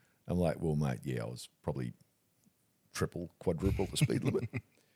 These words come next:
Speaker 1: He goes, "Yeah, mate, looking at that skid, I skidded for, like, two hundred metres."
Speaker 2: <laughs> Yeah,
Speaker 1: It just
Speaker 2: wow.
Speaker 1: skidded, mate. Yeah.
Speaker 2: <laughs> Yeah.
Speaker 1: There was
Speaker 2: Of
Speaker 1: marks on the
Speaker 2: course.
Speaker 1: road,
Speaker 2: Yeah,
Speaker 1: yeah.
Speaker 2: I know. Yeah.
Speaker 1: He goes, "Mate, yeah, you fucked up the front of your bike, you know,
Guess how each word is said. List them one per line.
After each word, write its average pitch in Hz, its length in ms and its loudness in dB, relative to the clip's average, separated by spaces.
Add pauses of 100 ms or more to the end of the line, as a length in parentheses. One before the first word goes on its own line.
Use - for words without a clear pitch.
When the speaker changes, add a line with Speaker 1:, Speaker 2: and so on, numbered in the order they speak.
(140)
Speaker 1:
He 98 60 0
goes, 98 320 0
"Yeah, 73 160 2
mate, 55 200 -2 (100)
looking 165 160 6
at 92 80 -2
that 78 120 -2
skid, 101 260 0 (100)
I 120 80 4
skidded 190 280 6
for, 101 100 4
like, 87 160 4
two 123 100 4
hundred 80 180 2
metres." 135 420 6
Speaker 2:
<laughs> - 520 2
Yeah, 170 80 6 (200)
Speaker 1:
It 180 160 8
just 135 220 10 (180)
Speaker 2:
wow. 123 60 6
Speaker 1:
skidded, 135 300 12
mate. 87 240 8
Yeah. 113 480 12
Speaker 2:
<laughs> - 0 - (120)
Yeah. 120 220 12
Speaker 1:
There - 40 0 (100)
was 127 140 12
Speaker 2:
Of 156 100 12
Speaker 1:
marks 180 240 12
on 214 80 12
the 185 60 12 (100)
Speaker 2:
course. 131 40 12
Speaker 1:
road, - 280 12
Speaker 2:
Yeah, - 100 12
Speaker 1:
yeah. - 80 12
Speaker 2:
I - 80 12 (340)
know. 110 60 2 (140)
Yeah. 113 240 4
Speaker 1:
He 120 60 10
goes, 123 220 12
"Mate, 117 280 10 (280)
yeah, 95 220 8 (160)
you 113 120 6
fucked 131 260 6
up - 100 6
the - 60 -6
front 95 180 2
of 82 60 0
your 71 80 -2
bike, 98 340 8
you 120 100 0
know, 80 240 2